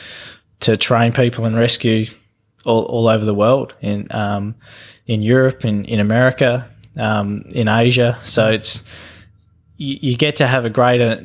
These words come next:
greater knowledge. You build your own knowledge base, which you can bring back to your services, which, um, which has been really good.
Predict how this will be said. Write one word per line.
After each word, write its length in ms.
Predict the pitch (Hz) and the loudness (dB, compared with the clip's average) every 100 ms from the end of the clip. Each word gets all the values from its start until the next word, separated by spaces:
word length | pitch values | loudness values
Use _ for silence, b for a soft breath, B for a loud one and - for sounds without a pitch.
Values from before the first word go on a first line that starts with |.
| 151 | -2
greater 320 | 131 131 117 | 2 2 0
knowledge. 380 | 110 120 151 123 | 0 0 0 0
You 80 | |
build 200 | 107 120 | -2 0
your 120 | 110 113 | 0 0
own 140 | 113 | 0
knowledge 340 | 107 113 117 | -2 -2 -2
base, 260 | - 123 - | 0 0 0
which 160 | 123 - | -2 -2
you 40 | |
can 120 | 110 | -2
bring 180 | 107 113 | 0 2
back 180 | 107 113 | 2 0
to 100 | - | -2
your 80 | 107 | -2
services, 600 | - 107 117 - 127 - | 0 0 0 -2 -2 -2
which, 300 | 110 - - | -2 0 0
um, 300 | 104 101 101 B B B B | 0 -2 -6 B B B B
which 120 | 131 113 | 0 0
has 120 | 107 | 2
been 220 | 120 113 | 2 2
really 220 | 117 110 | 2 2
good. 280 | 104 127 135 | 2 0 0